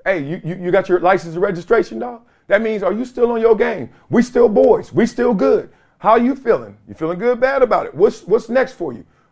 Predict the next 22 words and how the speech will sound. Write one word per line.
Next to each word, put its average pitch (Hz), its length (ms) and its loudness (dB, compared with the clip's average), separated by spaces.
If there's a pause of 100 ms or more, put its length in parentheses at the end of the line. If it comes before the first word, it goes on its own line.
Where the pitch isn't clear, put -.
(100)
How 202 80 0
can 233 160 -4
I 226 180 -2
help? 240 320 -2
How 185 200 -2
can 220 160 -4
you 240 100 2
help 233 180 2
me? 247 320 -6
Like, 196 200 -8
for - 200 -2
real. 175 240 2 (440)
All - 120 -6
these 247 200 -6
cats 240 280 0
just 190 160 -6
be 208 120 -6
riding 190 480 0 (200)
when 160 160 0
you 220 140 4
going 233 300 4
out. - 340 -2